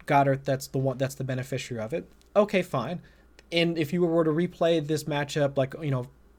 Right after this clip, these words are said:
fifty to a hundred times, I could see it flipping back and forth between him or Smith. So I'm not taking too much from this. Uh, but I think Dallas Goedert has been, like, one of the better tight ends in the league,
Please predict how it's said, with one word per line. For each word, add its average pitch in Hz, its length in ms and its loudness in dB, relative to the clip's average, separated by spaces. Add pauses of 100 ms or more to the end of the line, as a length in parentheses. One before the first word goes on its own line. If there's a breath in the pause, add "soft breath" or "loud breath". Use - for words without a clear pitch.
(160)
fifty 160 240 0
to 143 100 -2
a 139 40 -2
hundred 139 300 -4
times, 143 400 -2 (440 loud breath)
I 147 120 2
could 147 160 -4
see 156 220 0
it 147 100 -4
flipping 143 300 -4
back 139 220 -2
and 135 100 -6
forth 139 220 -6
between 135 180 -6
him 131 240 -4
or 127 60 -2
Smith. 147 360 -8
So - 140 -6
I'm 165 120 -2
not 180 200 -2
taking 147 380 -6
too 151 200 -10
much 135 260 -4
from 123 340 -8
this. - 260 -10 (440 loud breath)
Uh, 143 120 2
but 175 280 4 (160)
I 175 100 0
think 233 260 -2
Dallas 185 360 0
Goedert 185 340 0
has 190 420 -4
been, 175 160 -2
like, 151 220 -4
one 156 180 -2
of 143 140 -4
the 147 140 2
better 147 400 2
tight 143 280 -4
ends 143 240 -2
in 147 60 -4
the 127 100 -2
league, 156 400 2